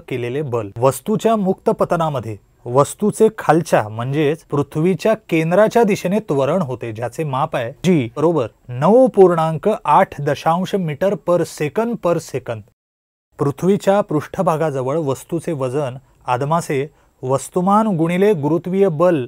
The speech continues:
जी आणि ते खालच्या दिशेने कार्य करते. वस्तूचे वस्तुमान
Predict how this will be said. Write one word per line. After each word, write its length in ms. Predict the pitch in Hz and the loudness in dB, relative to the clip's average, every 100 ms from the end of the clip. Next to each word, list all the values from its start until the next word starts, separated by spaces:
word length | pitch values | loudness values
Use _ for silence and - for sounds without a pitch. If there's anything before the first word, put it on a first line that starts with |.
| - _ - | -8 _ -8
जी 260 | 180 151 113 _ _ - | -4 -4 -6 _ _ -6
आणि 160 | 143 151 | -2 0
ते 80 | 190 | -2
खालच्या 440 | - 143 139 - 214 | 0 -2 0 0 0
दिशेने 340 | 202 185 208 | 0 -4 -4
कार्य 320 | 208 135 139 | 0 0 0
करते. 320 | 135 113 - - _ _ _ _ _ _ 123 | -4 -6 -10 -16 _ _ _ _ _ _ -4
वस्तूचे 540 | 131 - - 220 233 | -2 -2 -4 -2 0
वस्तुमान 680 | 165 - - 165 139 120 | 0 -2 -4 -2 -2 -4